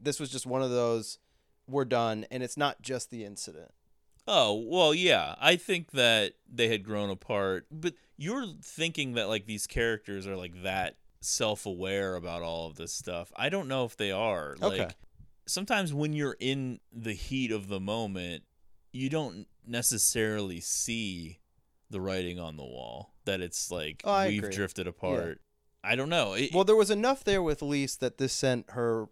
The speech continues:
Speaker 1: right into Lisa's arms,
Speaker 2: Yeah,
Speaker 1: and
Speaker 2: well,
Speaker 1: there was
Speaker 2: that's
Speaker 1: no
Speaker 2: the thing.
Speaker 1: turning
Speaker 2: Like,
Speaker 1: back.
Speaker 2: if this was split in terms of point of view, we would know more about Emma's mindset and what was
Speaker 1: That's
Speaker 2: going on
Speaker 1: true.
Speaker 2: at the
Speaker 1: Yeah.
Speaker 2: time. It's really hard to gauge.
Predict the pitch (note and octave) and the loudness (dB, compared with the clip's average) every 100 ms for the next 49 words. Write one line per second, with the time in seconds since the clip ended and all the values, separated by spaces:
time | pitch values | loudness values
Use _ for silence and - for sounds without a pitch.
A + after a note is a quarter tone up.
0 | - A#2 A2 - A2 A2 G#2+ G#2+ A2+ A2+ | -4 0 0 -2 -8 -6 -6 -8 -6 -2
1 | G#2+ F3+ A2+ D3+ D#3 D#3+ F3+ B2+ B2 F3 | 4 6 6 8 8 8 6 6 4 2
2 | C3 B2 B2 C3+ C#3 D#3 - D#3+ - - | 2 2 2 0 2 2 2 4 4 2
3 | - B2+ C3 C3+ - - _ - A#2+ A#2 | 0 2 4 2 -2 -20 _ -8 -6 -2
4 | B2+ A#2 A2+ G#2 - A#2 G#2+ F#2+ E2+ F2+ | 0 0 -2 -6 -4 -4 -2 -6 -8 -8
5 | F#2 G#2 A2 G2+ G#2+ G2+ G2 G2 F#2 F#2+ | -6 -4 -6 -4 -4 -2 -4 -4 -2 0
6 | G2 G2 F#2 G2 G2 F#2 F#2 E2+ D2+ G1+ | -2 -2 -2 0 0 0 -2 -2 -2 -6
7 | _ - F2 F2+ F2 E2 D2 D#2+ F2 F2+ | _ -8 -6 -6 -8 -8 -8 -6 -4 -2
8 | E2+ D#2+ E2+ E2+ E2 C2 D#2+ E3 D3 F2 | -2 -4 -8 -10 -8 -8 0 2 2 0
9 | D#2+ B2+ E2+ - - F2+ E2+ F2 F2 F2 | -2 -2 -2 -6 -6 -4 -4 -4 -6 -10
10 | - _ - - D3+ F3+ C3 A2+ G#2 G#2 | -18 _ -6 -4 0 0 0 2 2 2
11 | F#2+ D#2+ D#2 F2 F#2+ G#2+ - | -2 -6 -6 -4 -4 -6 -12